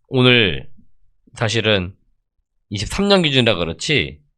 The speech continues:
요게 칠십오 프로가 아니고 숫자가 더 크게 나올 수도 있었죠, 사실은. 예. 여튼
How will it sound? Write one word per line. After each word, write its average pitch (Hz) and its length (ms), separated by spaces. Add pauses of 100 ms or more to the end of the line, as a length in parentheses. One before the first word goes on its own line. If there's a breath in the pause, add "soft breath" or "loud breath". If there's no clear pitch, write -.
(400)
요게 127 480 (1400)
칠십오 175 440
프로가 117 240
아니고 101 180
숫자가 139 260
더 95 140
크게 - 180
나올 165 120
수도 98 160
있었죠, 73 340
사실은. 71 460 (120)
예. 69 320 (460)
여튼 156 380